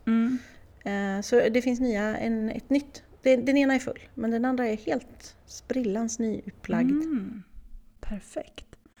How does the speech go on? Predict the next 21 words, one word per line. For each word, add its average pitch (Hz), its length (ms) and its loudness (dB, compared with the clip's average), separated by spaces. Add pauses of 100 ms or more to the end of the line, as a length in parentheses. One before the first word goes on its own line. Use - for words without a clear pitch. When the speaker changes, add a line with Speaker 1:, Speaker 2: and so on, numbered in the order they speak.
(440)
Speaker 1:
För - 320 -2
där 190 340 0
skulle 233 760 -2
man 302 300 4
kunna 185 560 -2
anmäla 175 480 -6
sig, - 340 -8
även 185 300 -4
om 180 100 -4
man 180 140 -4
inte 180 220 -8
riktigt 185 480 -12 (1040)
har 208 300 -4
ett 175 120 -4
Speaker 2:
Mm. 262 120 4
Speaker 1:
etablerat 208 480 -4
företag, - 400 -8 (160)
eller 226 160 -4
hur? - 100 -6 (400)
Speaker 2:
Ja, 277 380 4
absolut. - 600 0